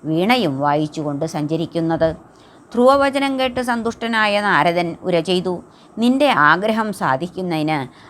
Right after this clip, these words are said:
അമ്മ ഉപദേശിച്ച വഴി തന്നെ ഉത്തമം. ഭഗവാൻ വാസുദേവനെ ശ്രദ്ധയോടെ ഭജിക്കുക.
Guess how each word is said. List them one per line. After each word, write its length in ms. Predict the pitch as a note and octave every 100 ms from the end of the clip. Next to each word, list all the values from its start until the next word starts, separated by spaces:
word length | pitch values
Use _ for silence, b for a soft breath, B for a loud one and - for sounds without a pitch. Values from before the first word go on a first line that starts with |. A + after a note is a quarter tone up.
| -
അമ്മ 240 | C#3 E3
ഉപദേശിച്ച 640 | F#3+ E3+ F#3 F#3 F#3 F#3 G3
വഴി 300 | F#3+ F#3+ G3
തന്നെ 340 | F#3+ G3 G3+ -
ഉത്തമം. 480 | F#3+ - G3+ G3 - B B - -
ഭഗവാൻ 520 | D#3+ E3+ E3+ E3+ E3
വാസുദേവനെ 840 | D#3+ D3+ F3+ B3+ F#3 C#3+ C#3+ C#3+ A#2 - -
ശ്രദ്ധയോടെ 800 | F3+ E3 - B3+ F3 C3 B2+ A#2 -
ഭജിക്കുക. 560 | F3 D#3 - E3 C#3+